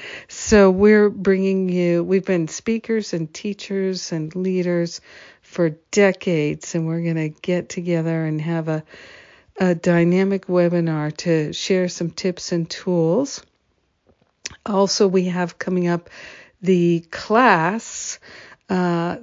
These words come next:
that is called Create and Lead Workshops That Make a Difference. So online or in person,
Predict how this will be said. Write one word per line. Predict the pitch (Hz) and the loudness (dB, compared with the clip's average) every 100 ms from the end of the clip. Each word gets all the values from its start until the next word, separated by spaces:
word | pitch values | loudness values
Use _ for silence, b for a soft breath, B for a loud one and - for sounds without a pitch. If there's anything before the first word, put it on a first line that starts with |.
| 208 202 196 | -14 -14 0
that | 180 170 185 | 2 2 -2
is | 180 - | -6 -6
called | - - 180 175 170 165 165 _ | -16 -6 -2 0 0 -2 -8 _
Create | - 185 175 175 185 190 - - - | -8 -2 0 0 0 -4 -10 -14 -8
and | 196 180 175 175 | -6 -4 -2 0
Lead | 180 175 180 175 - B B B - | 0 0 0 -4 -10 B B B -10
Workshops | 190 180 202 240 - - 175 156 160 - - - - - | -2 2 4 4 -2 -4 -4 -4 -6 -10 -12 -12 -14 -8
That | 180 175 180 | -4 -4 -4
Make | 208 175 175 185 - - | -2 0 2 0 -10 -8
a | 185 175 170 - | -4 -4 -6 -12
Difference. | - 165 - 165 156 - - - - - B B B B - | -6 -6 -6 -8 -8 -12 -20 -16 -16 -16 B B B B -12
So | - 175 170 - | 0 2 2 0
online | 185 190 202 196 185 180 180 185 | 0 2 2 2 2 2 0 -2
or | - 185 190 190 - | -2 0 0 -2 -4
in | 185 175 | -2 -2
person, | 170 - 180 175 - - 165 156 156 | -6 -8 -8 -6 -8 -8 -10 -10 -14